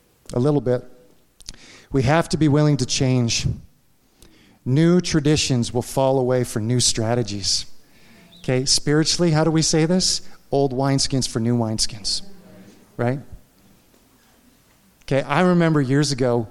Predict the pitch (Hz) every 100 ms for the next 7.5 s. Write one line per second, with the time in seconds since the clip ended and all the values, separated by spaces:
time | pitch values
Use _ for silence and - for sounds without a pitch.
0 | - 135 135 143 147 143 156 156 156 147
1 | - 139 139 123 - 143 135 127 104 -
2 | - - - - - - - 123 117 185
3 | 175 160 - 156 131 143 139 - - -
4 | - - - - 233 320 226 254 247 202
5 | 269 269 254 - 277 302 269 196 - -
6 | - - - - - - - - - 214
7 | 285 311 320 302 -